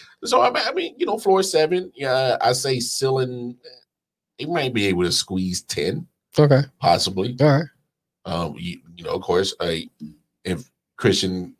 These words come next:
Speaker 1: McCaffrey can find a way to stay healthy this year.
Speaker 2: Yeah, man, it's like,
Speaker 1: Um,
Speaker 2: "What's going on?"
Speaker 1: Yeah, I mean, he's a great weapon when he's on the field, but
Speaker 2: Right.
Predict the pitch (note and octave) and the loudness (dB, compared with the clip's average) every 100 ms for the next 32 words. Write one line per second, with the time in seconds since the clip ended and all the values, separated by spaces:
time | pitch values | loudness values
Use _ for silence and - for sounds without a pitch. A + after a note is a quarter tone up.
0 | _ - G2+ G2+ G2+ F#2 F2 - F2+ F2 | _ 0 4 4 2 -2 0 2 2 2
1 | E2+ E2+ - E2 F2 G2 F#2+ F#2 F2+ F#2 | 0 -2 0 2 4 2 0 -2 0 2
2 | F2+ F2+ - G#2 C#2+ G1+ - - E2 - | 2 0 0 2 2 -2 -2 0 2 0
3 | - - - C#2 B1+ F#2+ G#2+ C2+ G2+ G#2 | -2 -4 -2 -2 0 2 2 0 2 4
4 | E2+ - F#2 G2+ F2+ F2 G2 G2 G#2 A#2+ | 4 2 0 0 -2 -4 -4 2 6 8
5 | A#2 G3+ D3+ A2 G2+ G2 G2+ G#2 D#3 D#3 | 8 6 4 2 0 -2 -2 0 2 4
6 | G#2+ G2 A#2 G2 | 6 6 6 4